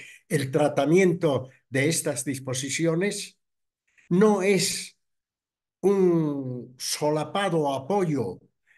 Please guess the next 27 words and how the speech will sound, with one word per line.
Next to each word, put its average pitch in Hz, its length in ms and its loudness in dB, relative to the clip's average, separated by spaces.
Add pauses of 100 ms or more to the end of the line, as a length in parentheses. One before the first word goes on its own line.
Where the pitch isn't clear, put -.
(160)
a 135 140 0
esta 185 260 0
justicia 170 720 -4
corrupta 135 760 -2 (400)
que 165 120 2
hoy 165 180 4
en 139 160 0
día 170 240 2
está 139 240 -4
haciendo 151 500 -2
escarno-, 139 840 -4 (280)
escarnio 143 600 0
más 123 200 -6
bien 147 360 0 (220)
de 139 220 0
esta 143 300 -2
administración 127 840 -4
en 135 140 -4
Bolivia. 175 580 -2 (640)
Dejo 208 260 4
en 147 100 0
tu 135 140 -4
consideración 131 760 -2
estos 113 300 -8
dos 110 260 -6
temas, 107 640 -6
Iván. 107 300 -8